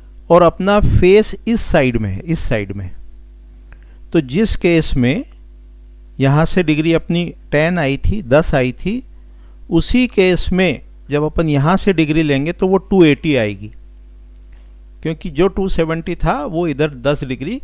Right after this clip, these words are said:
खसक गया है, Rotate हो गया है एंटीक्लॉकवाइज। तो जो इसकी डिग्री आई, वो कितनी आई? वो आ गई अपनी टू एटी, टू एट ज़ीरो, इधर से इधर की।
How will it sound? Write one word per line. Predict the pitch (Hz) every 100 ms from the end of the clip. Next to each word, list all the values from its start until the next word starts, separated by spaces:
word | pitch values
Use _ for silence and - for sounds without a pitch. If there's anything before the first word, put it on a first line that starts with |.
| -
खसक | - - 131
गया | 110 104 98
है, | 98 - - - - - - - - - 123
Rotate | 135 160 156
हो | 113
गया | 98 107 104
है | - -
एंटीक्लॉकवाइज। | 151 143 156 143 117 104 - - - - - - - - - -
तो | 202
जो | 208
इसकी | 190 - 202
डिग्री | 160 160 170
आई, | 151 160
वो | 156
कितनी | 156 - 170 170
आई? | 160 254 330 - - - - - - -
वो | 175
आ | 147
गई | 135 160
अपनी | 139 202
टू | 233 170 139
एटी, | 110 104 -
टू | 151 151
एट | 139
ज़ीरो, | 113 120 101 98 - - - - - -
इधर | 123 127 147
से | 170 208
इधर | 254 135 123 113
की। | -